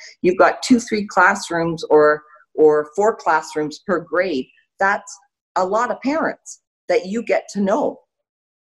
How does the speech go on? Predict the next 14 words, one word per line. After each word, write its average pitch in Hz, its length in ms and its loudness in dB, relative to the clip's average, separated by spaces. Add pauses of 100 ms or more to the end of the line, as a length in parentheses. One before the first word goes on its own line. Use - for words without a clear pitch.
(500)
I 151 60 2
mean, 170 160 0
I 170 120 4
often 196 360 -4
think 208 200 -6
to 277 60 -4
myself, 254 420 -2
if 160 120 -2
I 190 120 -2
had 277 260 -4
children, 190 640 -4
oh 220 120 2
my 185 160 0
God, 214 420 0